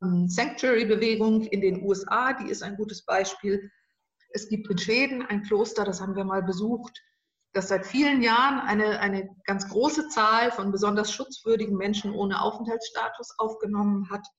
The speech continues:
Es gibt in den Niederlanden Kirchenasyle, da gab es zum Beispiel letztes Jahr eins, das besonders in der Öffentlichkeit war.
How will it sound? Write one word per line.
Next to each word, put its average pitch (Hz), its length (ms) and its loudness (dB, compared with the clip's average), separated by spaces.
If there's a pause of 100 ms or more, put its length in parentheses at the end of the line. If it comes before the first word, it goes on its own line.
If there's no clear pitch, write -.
(720)
Es 180 160 -6
gibt 214 280 -4
in 185 100 0
den 175 300 2
Niederlanden 226 680 0
Kirchenasyle, 196 920 0
da 180 240 0
gab 180 260 -2
es 175 140 -6
zum 170 100 -6
Beispiel 165 280 -4
letztes 180 540 -2
Jahr 185 280 -2
eins, 190 320 -4
das 180 180 -10
besonders 180 540 -2
in 180 160 0
der 175 100 2
Öffentlichkeit 196 840 -2
war. 190 420 2